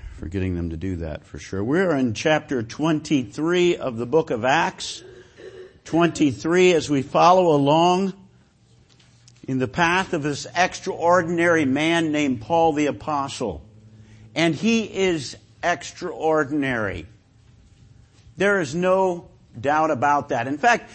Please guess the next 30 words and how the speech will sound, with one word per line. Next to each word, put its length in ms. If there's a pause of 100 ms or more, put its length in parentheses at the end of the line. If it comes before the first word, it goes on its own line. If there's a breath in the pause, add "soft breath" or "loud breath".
(280 loud breath)
it's 240
more 300
comfortable 800
for 340
us 480
to 160
deify 800
Paul. 600 (2250)
And 100
the 60
reason 300
why 120
it's 120
more 180
comfortable 540
is 100
because 320 (220 loud breath)
we 180
look 320
at 80
his 160
life, 460
we 140
see 260
it 120
unfolding 840
from 200
his 200
conversion 640
on, 420